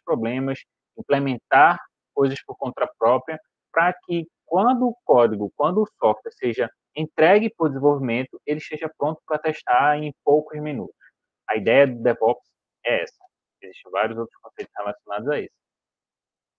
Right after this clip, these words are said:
E até coloquei aí a fase Gold de desenvolvimento. Mas finalizando tudo isso, tem a questão da documentação. Falei de documentação lá no começo, estou repetindo documentação aqui no final,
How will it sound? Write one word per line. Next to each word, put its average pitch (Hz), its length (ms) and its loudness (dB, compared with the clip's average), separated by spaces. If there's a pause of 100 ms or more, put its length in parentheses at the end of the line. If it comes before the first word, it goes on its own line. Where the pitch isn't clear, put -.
(100)
E 147 140 2
até 160 260 0
coloquei 170 460 0
aí 147 240 4
a 151 40 4
fase 151 300 0
Gold 113 380 0
de - 440 -16
desenvolvimento. 110 600 -6 (600)
Mas 135 160 2
finalizando 156 720 2
tudo 156 260 -4
isso, 160 240 -2 (500)
tem 180 200 -4
a 185 80 -2
questão 175 580 -4
da 165 220 -2 (100)
documentação. 160 1120 -4 (640)
Falei 139 260 2
de 170 100 0
documentação 165 720 -2
lá 165 160 2
no 220 120 -2
começo, 170 440 0 (300)
estou 123 220 -10
repetindo 135 420 -8
documentação 131 640 -4
aqui 127 180 -10
no 139 80 -8
final, 123 500 -2